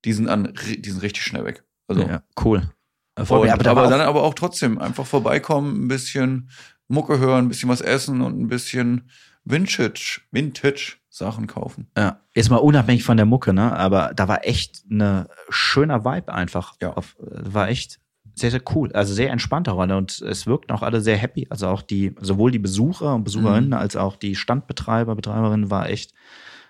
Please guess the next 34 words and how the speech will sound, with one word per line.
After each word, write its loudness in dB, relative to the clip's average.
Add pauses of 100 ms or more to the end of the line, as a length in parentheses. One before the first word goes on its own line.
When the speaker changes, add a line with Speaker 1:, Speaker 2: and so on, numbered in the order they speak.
(120)
Speaker 2:
eine -2
sehr, 2
sehr 4
schöne 0
Atmosphäre. 0 (220)
Speaker 1:
Ich -18
freue -6
mich -4
auch -2
einfach -4
jetzt -8
wieder -4
auf -10
das -16
Frühjahr. -8 (460)
Speaker 2:
Ja. 2 (300)
Speaker 1:
Irgendwie -2
draußen 0
sein, 2
ein -2
bisschen -4
in -4
der 0
Sonne 0
sitzen -2 (480)
und -2
so 2
ein 2
bisschen 0
mehr 2
Dolce 0
Vita 0 (880)
genießen. 0 (460)
Speaker 2:
Ja. 4